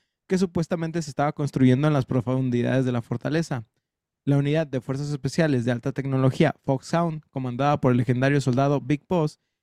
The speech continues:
envió a su mejor agente Grey Fox para infiltrarse en la fortaleza. Sin embargo, días después se perdió el contacto con Grey Fox y su transmisión final consistió solo en dos palabras,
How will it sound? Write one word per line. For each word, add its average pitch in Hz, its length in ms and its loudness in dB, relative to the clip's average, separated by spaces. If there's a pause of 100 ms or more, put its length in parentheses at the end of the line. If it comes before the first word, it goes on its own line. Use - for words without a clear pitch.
(140)
envió 190 360 0
a 147 60 -2
su 143 100 -12
mejor 135 280 -8
agente 143 500 0
Grey 135 220 6
Fox 160 320 0
para 139 160 0
infiltrarse 120 500 -6
en 131 80 2
la 127 80 4
fortaleza. 143 640 2 (480)
Sin 214 100 4
embargo, 180 460 4
días 147 220 -2
después 175 500 -4
se - 140 -6
perdió 135 320 -2
el 143 60 -4
contacto 147 440 -4
con 123 180 -8
Grey 143 220 0
Fox 190 380 -4
y 170 80 -4
su 156 120 -6
transmisión 131 540 0
final 165 340 0
consistió 143 560 -2 (260)
solo 156 400 0
en 131 120 -12
dos 117 160 -10
palabras, - 580 -6